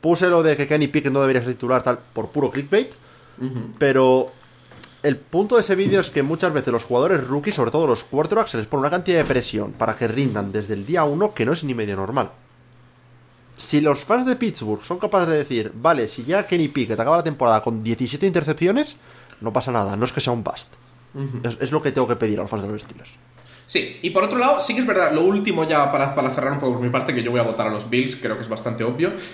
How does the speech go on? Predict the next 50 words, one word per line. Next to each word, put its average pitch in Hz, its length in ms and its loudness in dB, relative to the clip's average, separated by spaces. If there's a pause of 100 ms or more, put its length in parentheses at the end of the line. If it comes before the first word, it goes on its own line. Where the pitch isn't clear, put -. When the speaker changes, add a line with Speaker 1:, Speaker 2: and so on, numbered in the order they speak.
(240)
Speaker 2:
que 127 140 -2
si - 100 -4
hablábamos 165 400 0
de 120 100 -4
que 117 80 -4
la, 110 140 -2
el 113 120 -2
ataque 127 280 -2
de 160 100 0
carrera 139 460 0
de 110 80 -4
los 113 140 -2
Bills 151 300 0
era 117 180 -2
malo, 156 380 2
el 113 180 0
de 98 80 -6
los 98 140 -8
Steelers 120 440 -2
es 123 140 0
igual 131 200 2
de 123 80 2
malo 151 240 2
o 123 300 0
peor. 120 300 -2 (680)
Quiero 123 220 2
decir, 123 180 0
Speaker 1:
Ujú. 117 60 -4
Speaker 2:
tienen 131 180 2
una 131 200 -2
media 160 220 2
de 139 80 2
noventa 113 360 0
y 110 60 -2
siete 147 280 -2
yardas 143 280 0
de 170 100 0
carrera 139 380 0
por 147 160 -2
partido 139 520 -2
en 147 200 0
una 196 160 2
liga 190 220 2
donde 131 240 -2
estamos 196 300 -2
viendo 202 240 0
muchísimo 170 760 0
juego 196 340 0
de 180 100 0
carrera. 117 520 -2